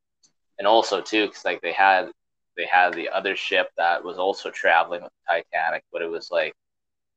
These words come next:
miles and miles away from it on a different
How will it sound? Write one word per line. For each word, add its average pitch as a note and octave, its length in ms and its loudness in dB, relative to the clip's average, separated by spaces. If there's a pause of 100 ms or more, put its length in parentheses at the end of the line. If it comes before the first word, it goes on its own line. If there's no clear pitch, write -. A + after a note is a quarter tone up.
(520)
miles F#2+ 560 4
and F#2 80 -10
miles F#2 420 4
away E2 300 -4
from - 180 -16
it E2+ 100 -4
on D#2+ 160 0
a E2 40 -4
different - 320 -14